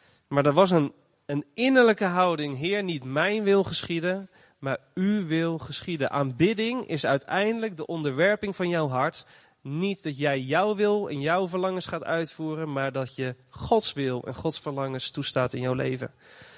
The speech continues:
En het ultieme voorbeeld was toen Jezus in Gethsemane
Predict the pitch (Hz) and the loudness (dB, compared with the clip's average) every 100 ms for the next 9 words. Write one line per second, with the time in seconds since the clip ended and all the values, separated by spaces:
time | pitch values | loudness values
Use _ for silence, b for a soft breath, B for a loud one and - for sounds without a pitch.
0 | B 151 151 - 240 262 240 240 233 214 | B -2 -2 2 6 6 6 0 2 2
1 | - 202 165 135 147 202 - _ b b | 6 6 8 6 4 4 -2 _ b b
2 | b b b b 143 - 147 143 175 185 | b b b b -10 -2 2 6 6 4
3 | 190 190 - - - - 160 - 175 160 | 2 -2 -4 -8 -10 -4 -2 0 0 0
4 | 131 117 127 160 | 0 0 0 -2